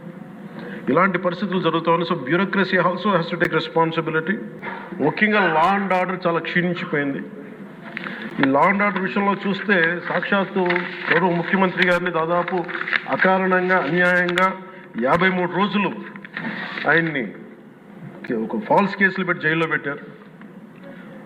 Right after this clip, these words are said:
అలాగే అధ్యక్ష, మీరు కూడా గతంలో మిమ్మల్ని కూడా ఎంత వేధించారో మా అందరికీ తెలుసు, సభ్యులందరికీ తెలుసు. నిన్న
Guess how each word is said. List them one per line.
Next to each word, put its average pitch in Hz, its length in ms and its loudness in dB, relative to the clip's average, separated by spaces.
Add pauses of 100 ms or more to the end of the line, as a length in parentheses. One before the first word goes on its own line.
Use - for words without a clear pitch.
(300)
అలాగే 190 240 4
అధ్యక్ష, 180 240 0 (160)
మీరు 185 200 2
కూడా 185 120 2 (160)
గతంలో 180 320 2
మిమ్మల్ని 196 300 2
కూడా 180 160 4
ఎంత 170 100 -2 (100)
వేధించారో 170 480 0
మా 147 100 0
అందరికీ 156 320 0
తెలుసు, 156 240 -4 (840)
సభ్యులందరికీ 165 640 4
తెలుసు. 143 240 -6 (1900)
నిన్న 147 140 4